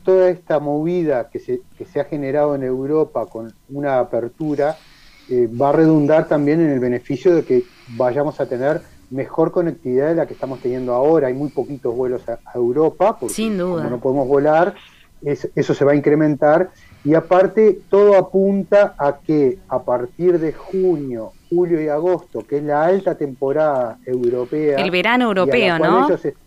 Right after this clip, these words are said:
Speaker 2: Que esperan no
Speaker 1: exacto,
Speaker 2: perder
Speaker 1: ellos
Speaker 2: en esta
Speaker 1: están
Speaker 2: oportunidad.
Speaker 1: apostando, están apostando a recibir, eh, la mayor cantidad de público posible dentro de todos los protocolos y las medidas,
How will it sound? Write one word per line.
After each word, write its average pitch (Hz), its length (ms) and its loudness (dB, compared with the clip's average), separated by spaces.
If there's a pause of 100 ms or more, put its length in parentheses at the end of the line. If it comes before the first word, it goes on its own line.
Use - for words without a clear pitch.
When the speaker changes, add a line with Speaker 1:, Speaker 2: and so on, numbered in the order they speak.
(200)
Speaker 2:
Que 143 180 0
esperan 208 380 0
no 208 100 0
Speaker 1:
exacto, 226 160 -2
Speaker 2:
perder 208 340 0
Speaker 1:
ellos 170 60 0
Speaker 2:
en 165 60 -4
esta 170 160 -4
Speaker 1:
están 175 80 -2
Speaker 2:
oportunidad. 160 460 -2
Speaker 1:
apostando, 165 320 -4 (380)
están 165 360 0
apostando 190 920 0 (280)
a 143 240 -2
recibir, 160 920 -2 (100)
eh, 127 320 -2
la 127 140 -4
mayor 139 340 -6
cantidad 143 500 -4
de 147 140 -2
público 151 440 -6
posible 170 500 -4
dentro 202 420 -2
de 139 80 2
todos 180 240 -2
los 165 100 -2
protocolos 151 800 -2
y 143 60 -12
las 123 180 -8
medidas, 165 720 2